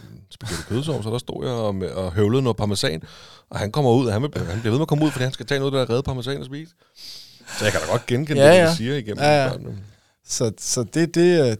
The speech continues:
Speaker 2: det, det, menuen står derhjemme på. Øhm, og det er jo også det, de får med i institution. Fordi der er, øh, der er ingen regler for, hvad man må, må få med. Øhm, der er...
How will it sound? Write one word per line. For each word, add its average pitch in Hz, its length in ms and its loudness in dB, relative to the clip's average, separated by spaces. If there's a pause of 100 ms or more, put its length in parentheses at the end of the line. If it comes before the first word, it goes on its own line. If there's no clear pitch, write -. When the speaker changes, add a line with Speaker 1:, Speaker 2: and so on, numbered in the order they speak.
Speaker 2:
det, 151 160 -2
det, 160 140 2
menuen 156 380 0
står 147 240 0
derhjemme 143 260 -4
på. 151 200 -8 (640)
Øhm, 104 460 -6 (280)
og - 80 -18
det 131 60 -4
er 147 40 2
jo 139 100 4
også 117 160 0
det, 120 80 -2
de 120 60 -2
får 113 100 -4
med 107 160 0
i 110 40 -2
institution. 107 560 -8 (920)
Fordi 107 200 -4
der 117 160 2
er, 85 560 -2
øh, 52 60 -14 (640)
der 107 60 -8
er 104 60 -4
ingen 107 220 -4
regler 110 260 -4 (600)
for, 110 100 -8
hvad 98 200 -4
man 98 200 -6
må, 95 100 -6 (100)
må 101 180 -6
få 92 60 -10
med. 101 200 -6 (1200)
Øhm, 90 420 -6 (800)
der 107 80 -6
er... 87 440 -6